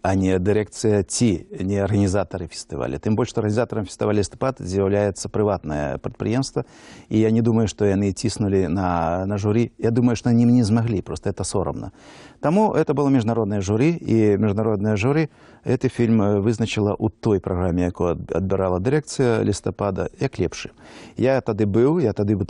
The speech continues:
быў у журы, але дакументальных фільмаў. Я ведаю, што, э, што гэты фільм, э, ф-,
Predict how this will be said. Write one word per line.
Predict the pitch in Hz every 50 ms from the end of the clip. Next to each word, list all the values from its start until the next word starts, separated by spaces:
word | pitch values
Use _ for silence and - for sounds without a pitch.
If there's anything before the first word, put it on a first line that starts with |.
| 101 101
быў | 98 95 104 101 95 90 -
у | 101
журы, | 92 107 113 117 113
але | - 107 110 113 101
дакументальных | 85 101 - - 98 98 92 101 95 95 95 92 -
фільмаў. | - 131 139 135
Я | 123 110 107 101 98
ведаю, | 98 104 95 98 95 90 87 85
што, | - - _ - - 95 90 80 - - _ _ _ _ _ _ _ _ _ _ _ _ - _ _ - -
э, | - 92 90 80 76
што | - - - - - 110 104 98
гэты | 110 101 - 92 92
фільм, | - - 143 135 139 - - - - - - - - - - -
э, | 85 82 82 80 76 73 73 76 76 80
ф-, | - - - - -